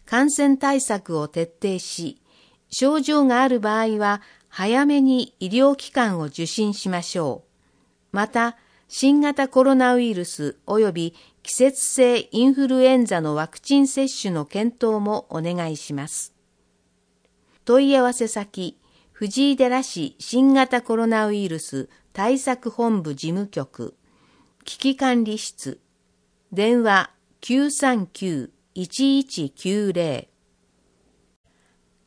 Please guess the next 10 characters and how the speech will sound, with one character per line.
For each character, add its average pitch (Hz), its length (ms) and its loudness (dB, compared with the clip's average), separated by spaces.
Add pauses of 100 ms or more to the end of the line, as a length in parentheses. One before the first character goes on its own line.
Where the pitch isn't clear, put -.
株 247 340 -2
式 269 320 0
会 254 200 0
社 151 340 -4
サ 240 260 0
ン 277 100 2
プ 269 160 -4
ラ 226 140 0
ザ 151 160 -6
と 139 320 -6